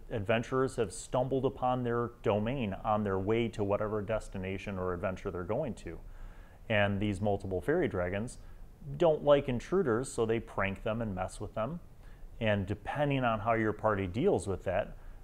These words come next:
this could turn into a situation where the fairy dragons are defending their turf and they've decided to lay down the smack and prank these adventurers and really, you know, give them a lot of griefing,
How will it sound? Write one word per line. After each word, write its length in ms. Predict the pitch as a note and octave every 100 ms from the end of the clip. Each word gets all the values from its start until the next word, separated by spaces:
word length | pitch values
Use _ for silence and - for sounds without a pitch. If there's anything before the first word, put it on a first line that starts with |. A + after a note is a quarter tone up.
| -
this 200 | A2 A2+
could 220 | - G#2+
turn 240 | - A#2+
into 340 | A2 A2+ - G#2+
a 60 |
situation 800 | F#2+ A#2+ A2 A2 G#2+ G#2 A2+ G#2+
where 300 | F#2+ F#2+ F#2+
the 100 | F#2
fairy 340 | F2+ F#2+ F2+ F#2+
dragons 460 | G#2 G2 G2+ G2
are 100 | F#2+
defending 580 | E2+ - - G2+ G2 G2
their 180 | G2 F#2+
turf 440 | - A#2+ C3 - - - - - -
and 140 | F#2+
they've 180 | F#2+ F#2
decided 500 | F#2+ - G#2 G2 G2+
to 60 | F#2+
lay 260 | F2+ G2
down 240 | G#2+ G2+ G2+
the 80 | F#2
smack 480 | - G#2+ G#2+ A2
and 160 | G2 D#2+ -
prank 380 | - A#2+ G#2+ -
these 220 | A2+ G2
adventurers 720 | G2 F2+ G2 F#2+ G2+ G2+ G2
and 160 | F#2 F2
really, 400 | G#2+ G#2+ G#2 F#2+ - - - -
you 100 | G#2+
know, 240 | F2+ F2 -
give 100 | A2+
them 140 | G#2+
a 40 | G2+
lot 200 | G2 G2
of 180 | F2 F2+
griefing, 540 | G2+ G#2 A2 G#2 B2